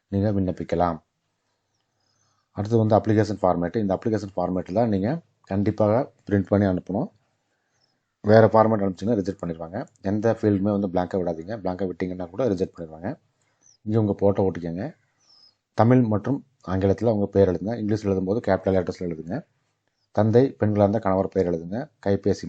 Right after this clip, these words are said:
மொபைல் நம்பர். பிறந்த தேதி வந்து முப்பத்தி ஒண்ணு ஏழு இரண்டாயிரத்தி இருபத்தி தேதியின்படி நீங்க கால்குலேட் பண்ணி குறிப்பிடுங்க. உங்க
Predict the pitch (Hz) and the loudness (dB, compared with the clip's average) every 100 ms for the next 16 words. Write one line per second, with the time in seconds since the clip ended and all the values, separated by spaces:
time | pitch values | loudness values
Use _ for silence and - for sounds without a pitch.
0 | 87 87 95 87 82 120 - _ _ _ | -2 2 2 2 -2 -2 -2 _ _ _
1 | _ _ - _ - 110 120 110 107 104 | _ _ -20 _ 0 0 2 4 6 6
2 | 98 113 101 - 113 104 98 107 90 98 | 2 0 -2 -2 -2 0 0 0 2 4
3 | 107 92 92 98 98 92 95 92 - 98 | 4 2 2 0 -2 -4 -6 -8 0 4
4 | 98 90 95 110 101 95 92 95 85 92 | 4 2 -2 0 0 -2 -2 -2 -4 -6
5 | 98 143 _ - 92 98 85 82 85 135 | -6 -8 _ -14 -6 -4 -2 -4 -4 -6
6 | - _ _ _ _ _ _ _ 101 101 | -8 _ _ _ _ _ _ _ 0 2